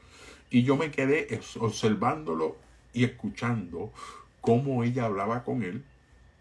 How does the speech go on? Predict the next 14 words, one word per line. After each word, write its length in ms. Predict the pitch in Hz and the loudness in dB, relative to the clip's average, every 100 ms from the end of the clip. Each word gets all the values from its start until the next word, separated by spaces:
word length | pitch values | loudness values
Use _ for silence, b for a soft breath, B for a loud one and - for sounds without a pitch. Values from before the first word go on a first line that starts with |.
| - - _ - - B B B | -20 -20 _ -20 -20 B B B
Y 120 | 110 | 0
de 120 | 107 | 2
verdad, 260 | 104 104 107 | 2 0 -2
sinceramente, 960 | - 135 147 131 131 147 143 - 95 | -6 -8 -4 -4 -2 -4 -6 -6 -6
yo 140 | 92 90 | -6 -6
dije, 240 | 92 85 | -6 -8
"Dios 240 | 85 78 71 | -8 -10 -12
mío, 280 | 78 87 80 | -12 -10 -10
de 100 | 76 | -10
verdad 240 | 76 - | -10 -12
que 140 | - | -12
tú 180 | - - | -14 -12
eres 160 | - 65 | -12 -14
especial". 460 | 64 - - - | -16 -20 -20 -20